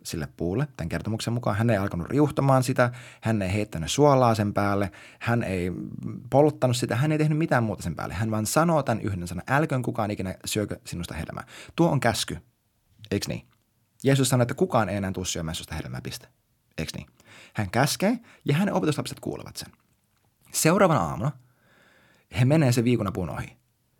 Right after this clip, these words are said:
Ja he, mitä he näkee? He näkee, että se oli kuivettunut juuriaan myöten. Ja Jeesus sen jälkeen sanoi, että "uskokaa, että kun te sanotte jotain,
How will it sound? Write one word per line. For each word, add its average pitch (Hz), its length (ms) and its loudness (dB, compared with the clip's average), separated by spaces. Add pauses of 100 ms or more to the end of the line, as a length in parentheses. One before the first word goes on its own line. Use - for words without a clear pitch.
(320)
Ja 120 100 4
he, 120 260 2
mitä 185 220 4
he 151 100 4
näkee? 131 360 0
He 123 60 2
näkee, 170 380 0
että 135 180 -4
se 123 140 -4
oli 120 160 0
kuivettunut 117 1080 -2 (280)
juuriaan 101 1000 0 (300)
myöten. 87 460 -4 (1300)
Ja 113 100 -2
Jeesus 160 460 0
sen 180 300 4
jälkeen 147 500 2
sanoi, 131 380 0
että - 340 -8
"uskokaa, 113 1080 -2
että 101 280 -8
kun 180 380 -2
te 131 120 0
sanotte 123 580 0
jotain, 127 540 -4